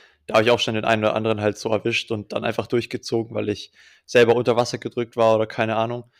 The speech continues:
Aber in so einer Situation, wenn immer wenig Athleten da sind und es sich irgendwie vermeiden lässt, dann, äh, würd ich auf jeden Fall, ähm, ja, jetzt mal so sagen, dass ich immer versuch, da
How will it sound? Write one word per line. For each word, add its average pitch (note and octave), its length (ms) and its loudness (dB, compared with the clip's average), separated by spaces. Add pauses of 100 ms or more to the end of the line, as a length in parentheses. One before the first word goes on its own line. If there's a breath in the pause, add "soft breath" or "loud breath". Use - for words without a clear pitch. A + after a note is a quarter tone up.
(480 soft breath)
Aber G#2+ 480 0
in A2 100 -6
so A#2+ 100 -2
einer A#2+ 140 0
Situation, B2+ 560 -2
wenn A#2 140 -2
immer A2+ 240 -2
wenig D3 280 -2
Athleten B2+ 380 -4
da A#2+ 220 0
sind A#2 120 -10
und A2 40 -8
es - 80 -10
sich - 240 -14
irgendwie A#2 180 -6
vermeiden A2 420 -4
lässt, G#2+ 300 -6
dann, G2+ 280 -6 (480)
äh, G2 420 -2
würd G#2+ 240 -10
ich A2+ 220 -4
auf G#2 120 -10
jeden A2 160 -4
Fall, G2+ 480 -4 (400)
ähm, G2 480 -10 (400)
ja, G#2 220 -8 (680)
jetzt - 240 -10
mal G#2+ 160 -8
so A2+ 120 -2
sagen, A2+ 340 2
dass G#2+ 160 -6
ich A2 100 -10
immer A2 160 -2
versuch, A2+ 400 -6
da A2 320 -2